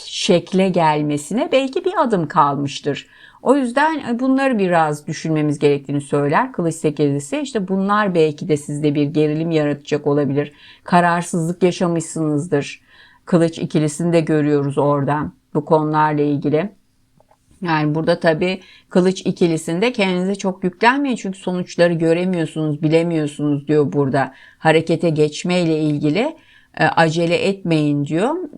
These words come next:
E, sonuç olarak burada eğer mutlaka bir seçim yapılacaksa da bu kararsız kaldığınız konuyla ilgili olarak garanti olanı seçin diyor. Yani yeniyi daha sonraya bırakın mesela. Hani hiç denenmemiş bir şey varsa orada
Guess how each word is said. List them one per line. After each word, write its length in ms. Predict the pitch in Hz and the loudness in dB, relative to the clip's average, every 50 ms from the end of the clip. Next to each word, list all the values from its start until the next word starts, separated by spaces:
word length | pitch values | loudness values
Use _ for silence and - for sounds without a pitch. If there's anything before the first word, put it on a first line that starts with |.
| - 160 | -6 -2
E, 640 | 165 160 156 151 151 151 151 151 147 147 147 - | -2 0 0 0 -2 -2 -2 -2 -2 -2 -4 -6
sonuç 400 | - - - 190 196 202 202 - | -8 -6 -6 -4 -4 -4 -4 -2
olarak 420 | 202 185 175 170 170 170 170 170 - | 0 0 0 2 2 0 -2 -2 -4
burada 200 | 180 180 180 180 | -2 0 0 2
eğer 360 | 143 156 156 165 165 165 160 | 2 4 4 4 4 2 2
mutlaka 640 | 160 165 - - 180 175 - - 165 165 165 170 - - - _ _ - - | -2 -4 -2 0 0 0 4 4 4 6 4 2 -2 -10 -20 _ _ -2 -2
bir 40 | 165 | 0
seçim 440 | - - 190 165 - - 202 190 | 2 2 2 2 2 0 0 2
yapılacaksa 760 | 185 175 165 - 175 165 160 160 175 170 175 175 - - 175 160 | 4 2 2 2 2 0 0 2 4 2 2 2 0 -2 0 0
da 100 | 156 151 | 0 0
bu 60 | - | 0
kararsız 480 | - 160 156 156 151 151 147 - - | 0 2 4 4 2 2 -2 -6 -14
kaldığınız 600 | - - 190 165 160 160 151 156 156 156 151 151 | -6 2 4 4 4 4 2 0 -2 -2 -4 -6
konuyla 440 | - - 160 160 160 170 185 175 165 | -4 -4 -2 -2 0 0 0 0 2
ilgili 300 | 160 156 151 170 180 233 | 0 0 0 0 0 0
olarak 400 | 277 277 220 185 160 143 135 - - - _ _ - | 0 0 0 0 0 0 -2 -8 -14 -20 _ _ -2
garanti 520 | - 165 170 175 175 175 180 175 175 - 196 | 2 2 2 2 2 0 0 -2 -2 0 0
olanı 340 | 180 165 156 156 147 151 143 | 2 2 2 2 0 -2 -4
seçin 500 | 143 - 151 147 - - 147 147 143 143 | -2 -2 -2 -2 -2 -6 -4 -4 -4 -2
diyor. 200 | - 147 143 143 | 0 0 0 2
Yani 440 | 151 156 151 151 151 151 147 156 | 2 0 0 0 0 0 2 2
yeniyi 580 | 175 175 180 180 175 175 185 208 214 214 196 185 | 2 2 2 0 0 0 2 2 0 0 0 0
daha 240 | 170 151 165 175 180 | 0 0 0 -2 -4
sonraya 560 | - - 180 165 151 151 151 151 147 147 143 | -2 -2 0 0 2 2 2 2 2 2 0
bırakın 400 | 151 143 143 139 143 - 131 139 | 0 -2 -2 -2 -4 -6 -4 -4
mesela. 540 | 135 139 135 - 139 135 131 127 - - - _ - - - - - | -4 -4 -6 -4 -4 -2 -2 -2 -4 -6 -12 _ -20 -20 -20 -14 -6
Hani 160 | - 156 156 | -2 0 0
hiç 220 | 156 151 - - - | 0 -2 -4 2 2
denenmemiş 840 | 156 151 156 151 156 160 160 151 147 143 147 143 - - - - | 2 4 4 0 0 0 0 0 -2 -2 -2 -4 -6 -10 -6 -2
bir 100 | 147 147 | -2 -2
şey 360 | 143 - 156 147 143 143 165 | 0 0 -2 0 0 0 0
varsa 540 | 151 156 190 208 196 - - 160 165 - - - | 0 -2 -2 -2 -4 -4 -4 -2 -2 -2 -2 -2
orada 480 | - 143 147 147 135 131 208 262 349 | 0 0 0 0 -2 -2 -4 -4 -4